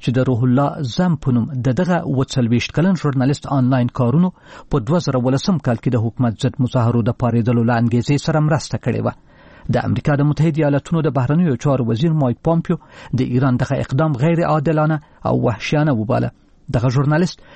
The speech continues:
چې په فرانسه کې په جلا وطنۍ کې اوسېده، تیر کال عراق ته د سفر پر مهال ونیول شو او بیا ایران ته وسپارل شو چې تیره شنبې د فساد خپرولو په تور په دار وځړول شو. د هغه اس-، اصطلاح ده چې ایران یې د جاسوسۍ یا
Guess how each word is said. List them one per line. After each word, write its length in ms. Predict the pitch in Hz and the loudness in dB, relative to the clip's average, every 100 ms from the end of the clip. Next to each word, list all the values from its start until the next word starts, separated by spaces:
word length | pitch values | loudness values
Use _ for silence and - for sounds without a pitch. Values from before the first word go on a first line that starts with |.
| - | -8
چې 80 | 143 | -4
په 100 | 147 | -2
فرانسه 400 | 139 139 135 175 | 0 0 0 0
کې 120 | 165 | -2
په 120 | - | -2
جلا 240 | 139 139 131 | 0 0 2
وطنۍ 360 | 127 131 160 | 0 0 0
کې 120 | 180 123 | 0 0
اوسېده، 420 | 120 - 120 165 - | 0 0 0 0 0
تیر 140 | 185 | -2
کال 260 | - 135 123 | 0 -2 -2
عراق 240 | 120 143 - | -2 -2 -2
ته 100 | 123 | -2
د 80 | 120 | -2
سفر 340 | - - 175 | -4 -2 -2
پر 160 | - 120 | 0 0
مهال 340 | 117 120 117 | 2 2 0
ونیول 320 | 127 165 180 | 0 0 0
شو 180 | - 185 - - - | -2 -6 -10 -18 -6
او 100 | 120 | -2
بیا 160 | 117 120 | 0 0
ایران 340 | - 123 131 | 0 2 0
ته 100 | 127 | 0
وسپارل 440 | 135 113 - 110 117 | -2 -2 -2 -2 -2
شو 200 | - 135 - - - | -4 -6 -6 -20 -10
چې 100 | - | -4
تیره 240 | - 135 110 | -2 -2 -2
شنبې 400 | - 117 117 170 | 0 0 2 0
د 100 | 143 | -2
فساد 340 | 127 - 120 | -4 -2 -4
خپرولو 440 | - - 113 120 113 | -2 -2 0 0 0
په 120 | - | -2
تور 200 | 170 170 | -2 -2
په 60 | 147 | -2
دار 240 | 110 127 - | 0 0 0
وځړول 580 | 156 151 - 120 120 113 | -2 -2 -2 -4 -2 -4
شو. 260 | 143 - _ _ _ - | -8 -12 _ _ _ -4
د 80 | 127 | -2
هغه 220 | 127 131 143 | 0 0 -2
اس-، 240 | 139 - 170 - | -4 -8 -8 -6
اصطلاح 400 | - - 135 160 | -4 -2 0 0
ده 100 | 175 - - - | -2 -6 -16 -18
چې 100 | - | -6
ایران 420 | - 135 139 185 131 | -2 0 2 0 0
یې 80 | 113 | -2
د 60 | 113 | 0
جاسوسۍ 480 | 131 - 135 - 185 - - - | -2 -2 -4 0 -2 -2 -14 -4
یا 180 | 143 180 | 0 0